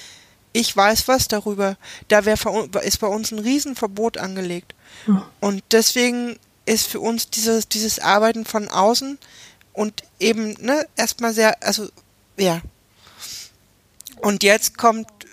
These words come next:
Speaker 1: darüber, weißt du, so langsam, jetzt fängt, wir, wir schaffen es, glaub ich, in, einen Verarbeitungsprozess hinzubekommen, wo für uns begreifbarer wird, es hat was mit uns zu tun und wir es gleichzeitig aber schaffen, nicht mehr ständig an diesem Verbot, es auf uns zu beziehen,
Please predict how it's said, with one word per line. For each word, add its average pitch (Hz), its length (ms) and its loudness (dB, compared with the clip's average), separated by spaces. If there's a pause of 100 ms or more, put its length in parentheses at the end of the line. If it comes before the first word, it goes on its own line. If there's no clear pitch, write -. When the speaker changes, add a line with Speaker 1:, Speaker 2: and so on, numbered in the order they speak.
(140)
Speaker 1:
darüber, 202 520 4
weißt 220 240 4
du, 277 60 -4
so 247 140 -2
langsam, 202 680 0 (100)
jetzt 226 300 0
fängt, 220 380 -2
wir, 220 200 -2
wir 214 120 -2
schaffen 226 360 2
es, 226 140 -2
glaub 214 260 0
ich, 208 140 -6
in, 208 220 -8 (420)
einen 202 120 -4
Verarbeitungsprozess 226 1040 2
hinzubekommen, 214 800 -6
wo 214 100 -4
für - 160 -8
uns 220 220 -6
begreifbarer 220 840 0
wird, 233 160 0 (320)
es 208 160 2
hat 220 180 4
was 208 160 0
mit 208 180 -4
uns 240 280 -2
zu 294 100 -4
tun 247 280 -4
und 226 180 -4
wir 220 80 2
es - 140 -2
gleichzeitig 214 580 -2
aber 208 180 2
schaffen, 226 380 0 (320)
nicht 226 200 0
mehr 233 120 2
ständig 220 480 0
an 202 140 -2
diesem 208 240 -4
Verbot, 214 480 2
es - 140 -2
auf 190 180 -2
uns 214 200 -2
zu 220 120 -6
beziehen, 208 500 -4